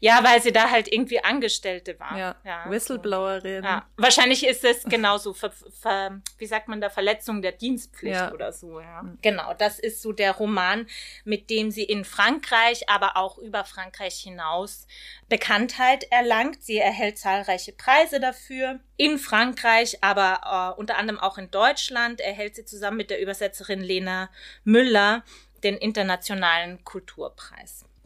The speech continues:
Speaker 1: Vielleicht noch ganz kurz. Sie hat drei weitere Romane geschrieben. Ihr Debütroman erscheint zweitausendacht,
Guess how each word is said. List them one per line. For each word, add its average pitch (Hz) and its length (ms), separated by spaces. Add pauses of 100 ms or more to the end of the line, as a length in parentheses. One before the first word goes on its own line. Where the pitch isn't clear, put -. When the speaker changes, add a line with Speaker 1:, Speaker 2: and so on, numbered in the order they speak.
Speaker 1:
Vielleicht 190 300
noch 185 160
ganz - 380
kurz. 370 640
Sie 240 180
hat - 380 (100)
drei 180 300
weitere 285 380
Romane 226 600
geschrieben. 220 480
Ihr 208 160
Debütroman 226 560
erscheint 208 340
zweitausendacht, 202 1040